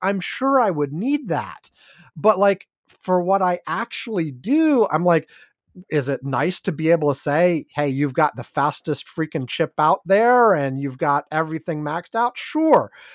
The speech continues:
But you know, and, and previously, if I did that max everything out strategy, by the end of four or five years, I ac-,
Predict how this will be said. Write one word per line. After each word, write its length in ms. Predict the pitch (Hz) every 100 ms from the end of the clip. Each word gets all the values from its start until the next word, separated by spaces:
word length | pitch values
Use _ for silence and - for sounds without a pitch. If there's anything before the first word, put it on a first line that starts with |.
| - -
But 340 | 139 220 208 - _ _ _
you 140 | 202 208
know, 60 | 190
and, 360 | 202 190 190 -
and 120 | -
previously, 680 | 285 311 349 302 - 156 147
if 100 | 175
I 140 | 170
did 240 | 156 247
that 180 | 277 156
max 320 | 147 147 151
everything 420 | 180 165 151 151 135
out 180 | 131
strategy, 540 | - 170 185 269 160 147
by 240 | 131 165
the 140 | 165 160
end 240 | 185 233
of 200 | 202 139 - _
four 200 | 180 170
or 60 | 147
five 360 | - 135 120
years, 380 | 139 269 247 120
I 340 | 135 143 175
ac-, 60 | 180